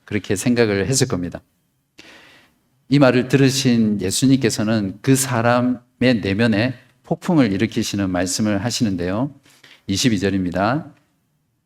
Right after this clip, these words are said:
"너에게 아직도 한 가지 부족한 것이 있으니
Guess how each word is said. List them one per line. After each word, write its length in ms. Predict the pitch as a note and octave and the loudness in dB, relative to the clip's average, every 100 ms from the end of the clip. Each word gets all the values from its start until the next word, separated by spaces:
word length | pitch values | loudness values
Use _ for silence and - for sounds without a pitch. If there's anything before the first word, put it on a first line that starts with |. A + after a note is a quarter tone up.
| - | 0
"너에게 400 | G#2+ B2+ C#3 E3+ | 4 4 4 2
아직도 880 | C#3+ D#3+ D#3+ - - D#3 D#3+ D3+ D#3 | 4 2 0 -2 0 4 6 4 -2
한 340 | - C#3 C#3+ | -2 0 2
가지 320 | C#3 D#3 F#3 | 2 2 0
부족한 480 | F3+ C#3+ D#3+ D#3+ C#3+ | -2 0 0 2 2
것이 240 | A2+ A2 G#2 | 2 0 -2
있으니 640 | - A#2 G#2 A2+ F3 F#3 | -2 -2 0 2 0 -4